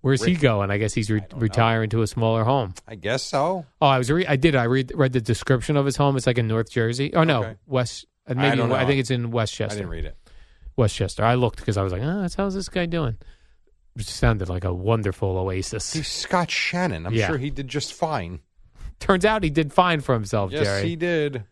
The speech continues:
Speaker 1: Yeah.
Speaker 2: We, we just missed it.
Speaker 1: Right. We
Speaker 2: <laughs>
Speaker 1: just missed the height of payment in radio.
Speaker 2: Not doing bad, but those guys.
Speaker 1: Right. We just missed it.
Speaker 2: I mean,
Speaker 1: Just
Speaker 2: every
Speaker 1: like Boomer just missed it in the N F L, just missed it as a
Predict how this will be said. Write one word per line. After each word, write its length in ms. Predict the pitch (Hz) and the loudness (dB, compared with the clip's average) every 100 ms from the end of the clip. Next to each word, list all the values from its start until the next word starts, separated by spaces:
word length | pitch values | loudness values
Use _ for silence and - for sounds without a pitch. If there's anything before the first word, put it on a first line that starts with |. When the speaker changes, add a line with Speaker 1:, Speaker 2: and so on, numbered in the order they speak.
| _ | _
Speaker 1:
Yeah. 340 | - 113 104 90 | -2 2 2 0
Speaker 2:
We, 120 | 135 175 | 0 0
we 40 | |
just 340 | 117 127 151 | 2 2 2
missed 260 | 135 123 - | 0 -2 -4
it. 140 | 87 - _ _ - - _ _ | -10 -14 _ _ -20 -20 _ _
Speaker 1:
Right. 260 | 120 117 - - _ | 2 2 0 -18 _
We 60 | 196 | 0
Speaker 2:
<laughs> 440 | 214 214 123 - | 4 4 2 0
Speaker 1:
just 440 | - 220 233 196 - 185 | 4 4 6 2 2 2
missed 480 | 190 190 165 165 - 151 156 - - 120 | 4 2 2 -2 -4 -8 -6 -8 -10 2
the 140 | 143 | 2
height 500 | 131 - 175 180 180 - _ - - _ | 4 0 2 2 -2 -10 _ -20 -20 _
of 260 | - 139 - | -2 -2 0
payment 480 | - 170 165 147 147 | 0 2 2 0 -2
in 140 | 156 131 | -2 2
radio. 320 | 127 127 113 | 2 2 2
Speaker 2:
Not 200 | 190 233 | 0 2
doing 260 | 269 254 214 | 0 0 2
bad, 420 | 214 208 110 101 | 4 2 0 -4
but 220 | 120 101 | -4 -2
those 240 | - 202 190 | 0 0 2
guys. 580 | 135 92 90 92 82 - | -2 0 -4 -6 -6 0
Speaker 1:
Right. 260 | 127 98 - _ | 0 0 -6 _
We 100 | 120 107 | -8 -6
just 320 | - 196 - | -4 -4 -4
missed 260 | 143 117 - | -4 -6 -8
it. 140 | 117 - - | -14 -16 -14
Speaker 2:
I 40 | |
mean, 140 | 127 120 | -8 -2
Speaker 1:
Just 140 | 143 | 2
Speaker 2:
every 120 | 180 | 4
Speaker 1:
like 200 | 196 156 | 4 4
Boomer 240 | 127 180 175 | 4 4 4
just 320 | 147 160 - | 2 0 2
missed 260 | 156 147 156 | 0 2 2
it 80 | |
in 80 | 143 | 2
the 140 | 135 131 | 2 2
N 100 | 127 | 2
F 160 | 117 | 2
L, 260 | 170 196 180 | 2 2 2
just 320 | 143 147 - | 2 0 2
missed 240 | 143 131 | 0 2
it 100 | 151 | 0
as 200 | 127 120 | 0 0
a 320 | 117 110 104 | 0 0 0